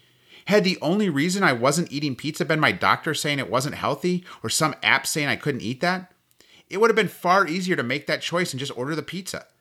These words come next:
The motivating factor, in essence, wouldn't be in the room, and it would be okay to make that excuse.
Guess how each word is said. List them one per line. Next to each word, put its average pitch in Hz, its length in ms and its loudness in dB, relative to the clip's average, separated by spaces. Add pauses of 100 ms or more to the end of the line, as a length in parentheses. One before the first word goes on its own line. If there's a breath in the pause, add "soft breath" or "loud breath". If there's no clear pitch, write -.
(280)
The - 80 0
motivating 247 420 4
factor, 185 480 -2 (100)
in 165 120 -2
essence, 170 380 0
wouldn't 180 200 0
be 214 120 0
in 196 80 0
the 170 80 0
room, 196 320 -2 (340 soft breath)
and 175 100 -4
it 226 40 4
would 247 100 6
be 247 140 2
okay 151 220 2
to 135 60 0
make 117 220 -2
that 110 140 2
excuse. - 600 -4